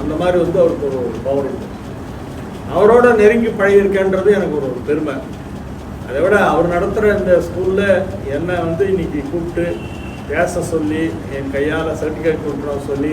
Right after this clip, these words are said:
அவங்க வீட்டம்மா கூப்பிட்டு சொன்னாங்க. அது நான் ரொம்ப சந்தோஷமா இருந்தது. உடனே ஒத்துக்கிட்டேன். என்னால குறித்த நேரத்துல வர முடியல, கொஞ்சம் தாமதமாயிடுச்சு சில காரணங்கள்னால.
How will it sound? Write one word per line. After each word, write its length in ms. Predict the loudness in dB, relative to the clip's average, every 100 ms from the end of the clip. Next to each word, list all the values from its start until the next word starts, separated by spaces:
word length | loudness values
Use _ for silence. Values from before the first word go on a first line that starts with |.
| -2
அவங்க 180 | -2 -4
வீட்டம்மா 360 | -4 -4 -4 -6 -6
கூப்பிட்டு 380 | -6 -6 -8 -6
சொன்னாங்க. 320 | -6 -6 -4 -4 -4 -8 -10 -10
அது 140 | -10 -8
நான் 160 | -6 -6
ரொம்ப 180 | -2 0 0
சந்தோஷமா 440 | 0 0 -2 -4 -4
இருந்தது. 300 | -4 -2 -2 0
உடனே 200 | -2 -2 -2
ஒத்துக்கிட்டேன். 460 | -4 -6 -4 -6 -8 -10 -10 -10 -10 -8 -8
என்னால 320 | -6 -2 -2 0
குறித்த 340 | -2 -2 -2 0
நேரத்துல 340 | 0 0 0 0
வர 80 | 0 0
முடியல, 320 | 0 0 2 2 0 -8 -10 -10 -10 -10 -10 -10
கொஞ்சம் 320 | -6 -6 -6 -4
தாமதமாயிடுச்சு 800 | -4 0 0 0 -2 -4 -6 -6
சில 120 | -4 -6 -4
காரணங்கள்னால. 680 | -4 -4 -4 -6 -4 -2